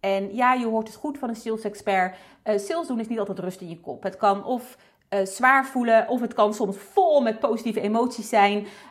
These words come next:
Eh, maar een dag voordat ik zo'n live dag geef, wil ik eigenlijk even helemaal niks. Dat is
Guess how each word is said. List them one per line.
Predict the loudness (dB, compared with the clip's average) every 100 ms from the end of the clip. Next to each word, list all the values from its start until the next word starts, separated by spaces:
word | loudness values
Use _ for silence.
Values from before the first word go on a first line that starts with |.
| 0
Eh, | 2 4
maar | 0 0
een | 2
dag | 4 4
voordat | 2 -2
ik | -2
zo'n | -2 2
live | 2 2
dag | -2 0
geef, | -2 0
wil | 0
ik | 0
eigenlijk | 0 0 0 -4
even | -4 -2 -2
helemaal | -2 -2 -2
niks. | -2 -4 -6
Dat | -10 -10 -6
is | -8 -8